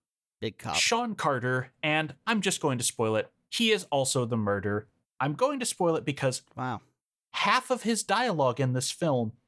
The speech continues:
Speaker 2: is just telling you, if you have viewed this movie multiple times,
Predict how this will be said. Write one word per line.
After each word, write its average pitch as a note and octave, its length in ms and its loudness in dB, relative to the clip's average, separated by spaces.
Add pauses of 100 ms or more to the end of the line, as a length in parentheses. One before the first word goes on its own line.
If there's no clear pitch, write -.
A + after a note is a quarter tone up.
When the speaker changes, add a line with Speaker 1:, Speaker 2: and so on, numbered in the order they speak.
(200)
Speaker 2:
is C#3+ 200 0
just D3 480 -2
telling F3 420 0
you, F#2+ 420 -2
if A2+ 180 -2
you A2 200 2
have G#2 200 0
viewed A2 260 0
this A#2 200 -2
movie A2+ 220 0
multiple G#2+ 400 -2
times, A2+ 460 -2